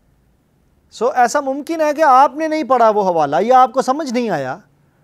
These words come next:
तो आप उसको काउंटर कर दें किसी भी तरह से। क्या फिलिपस को रूह उड़ाकर नहीं लेके गया था? क्या जीसस क्राइस्ट नहीं थे उड़े?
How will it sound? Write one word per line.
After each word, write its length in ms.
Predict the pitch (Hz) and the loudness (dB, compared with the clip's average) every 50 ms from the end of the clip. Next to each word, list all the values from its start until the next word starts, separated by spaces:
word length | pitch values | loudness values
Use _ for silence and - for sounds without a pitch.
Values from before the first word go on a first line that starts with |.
| _ _ _ _ _ _ _ _ _ _ _ _ _ _ _ _ _ _ _ _ _ - | _ _ _ _ _ _ _ _ _ _ _ _ _ _ _ _ _ _ _ _ _ -2
तो 60 | - 226 | 0 0
आप 600 | 262 - 226 220 220 202 190 208 226 - - _ _ - | 0 2 4 6 6 8 6 6 4 0 -4 _ _ -6
उसको 480 | - 214 220 - - - 196 170 165 190 220 - _ _ _ - | -4 -4 -4 -4 -6 -6 -4 -4 -4 -4 -6 -10 _ _ _ -4
काउंटर 280 | 214 247 277 240 - - | -4 -4 -4 -2 -4 -2
कर 180 | 208 226 165 | -2 -2 -2
दें 140 | 143 135 147 - _ _ | -2 -6 -16 -20 _ _
किसी 200 | - 185 147 208 | -12 -10 -8 -6
भी 80 | 180 165 | -8 -8
तरह 180 | - - - | -8 -10 -12
से। 160 | 139 - - _ _ _ _ _ _ _ _ _ _ _ _ _ _ _ _ _ _ _ _ _ _ _ _ _ _ _ _ _ _ _ _ _ _ - | -14 -18 -20 _ _ _ _ _ _ _ _ _ _ _ _ _ _ _ _ _ _ _ _ _ _ _ _ _ _ _ _ _ _ _ _ _ _ 0
क्या 180 | - 202 220 254 | 4 4 4 4
फिलिपस 400 | - 240 254 240 190 269 262 269 | 4 2 -2 0 0 -2 0 2
को 120 | 285 277 | 2 2
रूह 200 | 247 254 269 277 285 | 2 2 0 0 2
उड़ाकर 420 | 269 247 226 226 226 254 254 254 | 2 2 2 2 2 0 -2 0
नहीं 160 | 254 269 311 | -2 -4 -4
लेके 260 | 311 302 262 226 - 208 | -2 -2 -2 -2 -4 -6
गया 200 | 190 196 180 160 | -6 -4 -4 -6
था? 160 | - _ _ _ _ _ _ _ _ _ _ _ _ _ _ _ _ _ _ _ _ _ _ _ _ _ _ _ _ _ _ _ _ _ | -8 _ _ _ _ _ _ _ _ _ _ _ _ _ _ _ _ _ _ _ _ _ _ _ _ _ _ _ _ _ _ _ _ _
क्या 360 | - 226 262 269 269 269 277 - | 2 4 6 8 6 6 4 0
जीसस 300 | 180 156 202 220 233 - | -4 -2 0 0 0 0
क्राइस्ट 360 | - - 226 214 226 220 226 247 | 0 2 2 4 4 2 0 -4
नहीं 140 | 254 269 | -4 -2
थे 100 | 240 277 | 0 0
उड़े? 260 | 277 269 220 202 208 | 2 2 0 -2 -6